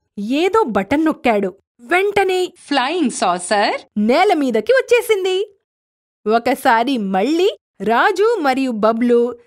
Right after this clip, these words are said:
స్పృహ కోల్పోయి మళ్ళీ స్పృహలోకొచ్చారు. వాళ్ళు స్పృహలోకి వచ్చిన వెంటనే ఇద్దరూ మరల వాళ్ళ అసలు వయసుకి వచ్చేశారు.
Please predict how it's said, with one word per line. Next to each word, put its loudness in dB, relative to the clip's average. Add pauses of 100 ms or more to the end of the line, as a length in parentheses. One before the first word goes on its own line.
(140)
స్పృహ 2
కోల్పోయి 2 (160)
మళ్ళీ 4
స్పృహలోకొచ్చారు. 0 (260)
వాళ్ళు 2
స్పృహలోకి 0
వచ్చిన -2
వెంటనే -2 (280)
ఇద్దరూ 0
మరల 2 (160)
వాళ్ళ 2 (120)
అసలు 0
వయసుకి -2
వచ్చేశారు. 0